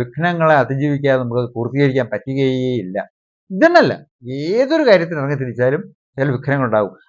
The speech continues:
അതിനെ, ആ ബാലാരിഷ്ടത എന്നാണ് അതിന് പറയുന്നത്, അതിനെ അതിക്രമിക്കണം. അതിനെ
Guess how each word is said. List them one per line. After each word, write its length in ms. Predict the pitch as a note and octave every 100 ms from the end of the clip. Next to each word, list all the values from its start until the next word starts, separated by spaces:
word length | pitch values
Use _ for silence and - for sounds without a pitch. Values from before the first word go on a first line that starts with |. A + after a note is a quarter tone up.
| -
അതിനെ, 340 | D3 G#3 A#3 C4 C#4 - - C#3+
ആ 20 | F3
ബാലാരിഷ്ടത 600 | D3 D#3+ G3+ A#3 A#3 B3 B3
എന്നാണ് 140 | G3+
അതിന് 140 | D3+ C3+
പറയുന്നത്, 300 | B2 A#2 G2 - _ - D#3
അതിനെ 240 | D3+ A3 F3+
അതിക്രമിക്കണം. 600 | D#3+ F3+ G#3 E3+ C3+ G2+ - _ _ -
അതിനെ 200 | D#3+ C#4+